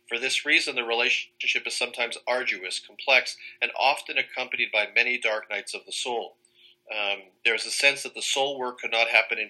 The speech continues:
any other way than through the relationship. Repeated, repeated dancing back and forth, new self, now disappearing, wave to particle and back, characterizes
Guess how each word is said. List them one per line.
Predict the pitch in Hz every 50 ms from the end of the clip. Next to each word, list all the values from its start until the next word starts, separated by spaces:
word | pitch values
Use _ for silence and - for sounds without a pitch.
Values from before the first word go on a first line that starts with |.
| - -
any | 131 139 151 160 156 151
other | - 143 135 127
way | 123 117 117 113 113
than | 113 113 117
through | - - - 107 104
the | 104 101
relationship. | 101 98 101 107 107 110 107 - 113 104 - 98 87 - - - - - - - _ -
Repeated, | 123 117 - - - 151 147 143 139 120 - -
repeated | 123 123 - - 165 160 147 131 117
dancing | - 120 117 117 117 - - 120 117
back | - 110 107 110 -
and | 123 117 -
forth, | - 127 120 113 110 - _ _ _ -
new | 120 123 123
self, | 120 - - 127 123 127 123 - - - - - _ _ - - _ _ _ _ -
now | 110 107 104
disappearing, | 104 107 101 - 107 104 - - 135 131 131 131 131 120 98
wave | 101 104 107 113 113 -
to | - -
particle | - - 113 107 104 107 104 - - 101
and | 101 101 -
back, | 92 87 82 85 - - -
characterizes | - 120 117 - - - - 110 101 98 92 87 90 - 95 92 90 -